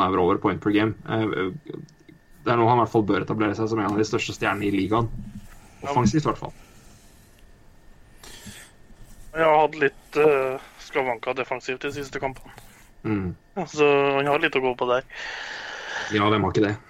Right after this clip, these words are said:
Speaker 1: Det er det, men, eh, men det
Speaker 2: John
Speaker 1: er
Speaker 2: Cooper fikk jo skikk på Jonathan Drouin der også, så da er det mulig for alle.
Speaker 1: Ja, altså, leverer du over, leverer du over ett poeng per kamp, eller scorer du over femti mål i en sesong, og folk begynner å prate om at du er litt dårlig defensivt, da er jeg ikke så interessert i å høre på hva du har å si.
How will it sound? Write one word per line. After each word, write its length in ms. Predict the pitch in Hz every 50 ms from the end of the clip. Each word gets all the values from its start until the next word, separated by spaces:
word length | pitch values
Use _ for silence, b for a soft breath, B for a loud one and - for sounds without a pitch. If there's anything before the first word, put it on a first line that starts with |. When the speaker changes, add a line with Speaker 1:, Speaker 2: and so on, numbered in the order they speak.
| - -
Speaker 1:
Det 160 | - 117 120
er 200 | 113 110 110 110 107
det, 80 | 107 107
men, 220 | 107 107 107 107
eh, 280 | 107 107 107 107 107 - - - -
men 100 | - 113 113
det 60 | 110
Speaker 2:
John 120 | 113 151 127
Speaker 1:
er 40 |
Speaker 2:
Cooper 300 | 123 151 135 127 131 135
fikk 180 | 139 165 139 - 135
jo 20 | 135 -
skikk 160 | - 135 - - -
på 140 | 139 135 131 131 131
Jonathan 420 | 131 127 117 117 - 127 123 123 120
Drouin 400 | 127 127 123 120 123 127 131 135
der 160 | 135 127 123 127
også, 140 | 127 131 127 - 123 123 120 117 120
så 80 | - - - - -
da 120 | 131 123 127 131
er 60 | 120 113
det 100 | 123 135 139
mulig 240 | 143 139 135 123 -
for 140 | - 131 127
alle. 160 | 131 127 135 - -
Speaker 1:
Ja, 200 | - 90 - 82 - - - -
altså, 300 | - 131 123 127 131 117 135
leverer 420 | 139 139 127 123 120 117 117 127 135
du 80 | 139 127
over, 320 | 117 123 113 110 110 113
leverer 380 | 113 131 131 127 117 117 120 131
du 80 | 135 -
over 320 | 113 113 107 110 123 117
ett 160 | 113 107 -
poeng 180 | - 120 110 110
per 140 | - 123 113
kamp, 300 | - - 120 123 123 -
eller 120 | 127 123 120
scorer 240 | - 127 117 107 107
du 60 | 117 117
over 120 | 110 110
femti 300 | 107 - 110 101 - 120
mål 140 | 110 107 101
i 20 | 104
en 60 | 107
sesong, 240 | 110 113 120 117 123
og 80 | 117
folk 140 | 123 117 110
begynner 180 | 117 110 113 110
å 60 | -
prate 140 | 113 107 107
om 100 | 113 -
at 0 |
du 80 | 120
er 80 | 117 117
litt 160 | 117 113 -
dårlig 180 | 135 120 113 104 107
defensivt, 400 | 95 110 110 110 123 - - -
da 140 | - 95 98 101 107 104 92 69 50
er 100 | 50 58
jeg 120 | - 208 -
ikke 80 | - -
så 80 | 185
interessert 260 | - - - 120 113 -
i 60 | 127
å 60 | 127
høre 100 | 113 107
på 80 | - 120
hva 80 | 117
du 80 | 120 127
har 100 | 127 135
å 60 | 131
si. 160 | 147 170 185